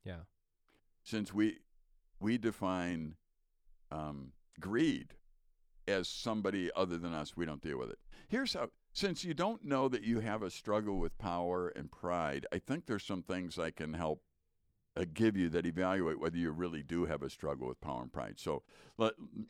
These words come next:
Speaker 2: let me give you some of these. One, one of the first areas I think that you, uh, show that you struggle with power and pride is that you're an entitled person.
Speaker 1: Entitled.
Speaker 2: Entitled. Un-
Speaker 1: So what do you mean by entitled?
Speaker 2: What I mean is that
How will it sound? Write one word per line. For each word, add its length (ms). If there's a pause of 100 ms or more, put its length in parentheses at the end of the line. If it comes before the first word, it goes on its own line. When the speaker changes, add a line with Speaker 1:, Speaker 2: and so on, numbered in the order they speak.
(160)
Speaker 2:
let 140
me 80
give 140
you 60
some 200
of 40
these. 220 (340)
One, 280
one 180
of 60
the 100
first 480 (1120)
areas 340
I 80
think 240
that 140
you, 300
uh, 280
show 240
that 100
you 100
struggle 360
with 120
power 260
and 100
pride 260
is 100
that 120
you're 280
an 120
entitled 640
person. 380 (1200)
Speaker 1:
Entitled. 500 (100)
Speaker 2:
Entitled. 600
Un- 100
Speaker 1:
So 280
what 80
do 60
you 40
mean 140
by 140
entitled? 560
Speaker 2:
What 140
I 60
mean 240
is 180
that 240